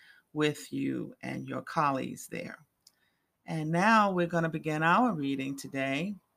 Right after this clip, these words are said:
with the Four of Fire from the Orisha decks,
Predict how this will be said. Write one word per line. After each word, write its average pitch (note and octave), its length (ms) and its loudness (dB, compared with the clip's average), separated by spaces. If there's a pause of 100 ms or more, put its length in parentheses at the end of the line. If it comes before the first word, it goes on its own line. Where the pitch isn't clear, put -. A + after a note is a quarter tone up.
(140)
with D3+ 380 -8
the C#3 500 0 (160)
Four A3+ 340 4
of G#3 340 0
Fire G3 680 2 (380)
from D#3+ 280 0
the D3 400 -4
Orisha C#3+ 720 -2
decks, - 680 -10